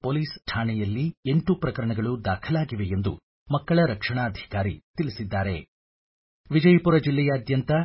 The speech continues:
ಹತ್ತು ತಾಯಂದಿರ ಮರಣಗಳು ಸಂಭವಿಸಿವೆ ಎಂದು ಆರೋಗ್ಯ ಇಲಾಖೆ ಅಧಿಕಾರಿಗಳು ತಿಳಿಸಿದ್ದಾರೆ. ಬಾಲಿವುಡ್ ಸಿನಿಮಾ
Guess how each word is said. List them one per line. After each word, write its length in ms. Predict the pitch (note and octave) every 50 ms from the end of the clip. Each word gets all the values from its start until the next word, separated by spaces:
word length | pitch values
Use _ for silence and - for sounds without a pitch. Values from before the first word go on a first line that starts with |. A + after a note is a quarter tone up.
| - _ _
ಹತ್ತು 440 | - - - - - E3 E3 E3 E3
ತಾಯಂದಿರ 520 | - B2 A#2 A#2 A#2 A#2 G#2+ A#2 A2+ A#2+
ಮರಣಗಳು 520 | A#2+ A2+ G#2 G2+ G#2+ G#2+ G2+ G#2+ G#2 A2+ A#2+
ಸಂಭವಿಸಿವೆ 640 | - - G#2+ G2+ G2+ - C#3 C3+ C3 - A2+ G2 G2+
ಎಂದು 420 | F2 F#2+ G2 G2 - - C#2+ - _ _ -
ಆರೋಗ್ಯ 360 | A2 A#2+ C3 D3+ C#3 B2 D#3+
ಇಲಾಖೆ 520 | C#3+ A2+ A#2 A2+ G#2+ G#2 G#2 - - G#2 F#2+
ಅಧಿಕಾರಿಗಳು 760 | - F#2 F#2 - - - A2 G#2+ F2+ F#2+ F#2+ G#2 F#2 D2 - -
ತಿಳಿಸಿದ್ದಾರೆ. 720 | - D#3 C3 - - - F2+ - - F2+ F2+ F#2 E2 C#2+ - _ _ _ _ _ _ _ _ _ _ _ _ _ _ _
ಬಾಲಿವುಡ್ 560 | - G#2+ D#3 D3 D#3 D#3+ F3 F3+ F3+ E3+ D3 - - -
ಸಿನಿಮಾ 500 | F#2 - - B2 A#2 B2 A#2+ A#2+ F2 D#2+